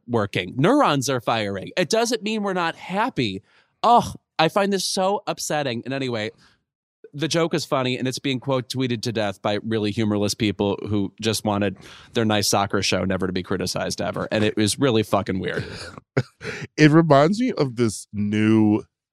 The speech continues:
Speaker 2: wave of, um, everyone saying, "Just let people enjoy things."
Speaker 1: Ugh.
Speaker 2: And here,
Speaker 1: Ugh.
Speaker 2: here, here, here,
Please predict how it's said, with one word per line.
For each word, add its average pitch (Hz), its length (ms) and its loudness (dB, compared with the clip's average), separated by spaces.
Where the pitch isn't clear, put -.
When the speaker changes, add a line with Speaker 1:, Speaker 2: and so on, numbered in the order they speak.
Speaker 2:
wave 87 720 -2
of, 87 380 2
um, 85 360 0
everyone 107 440 6
saying, 90 320 2
"Just - 220 -4
let 92 400 0
people 120 400 -2
enjoy 85 640 0
things." - 400 -10
Speaker 1:
Ugh. 285 760 6
Speaker 2:
And - 120 -4
here, 285 400 8
Speaker 1:
Ugh. 370 960 2
Speaker 2:
here, 349 200 8
here, 349 200 -16
here, 320 400 2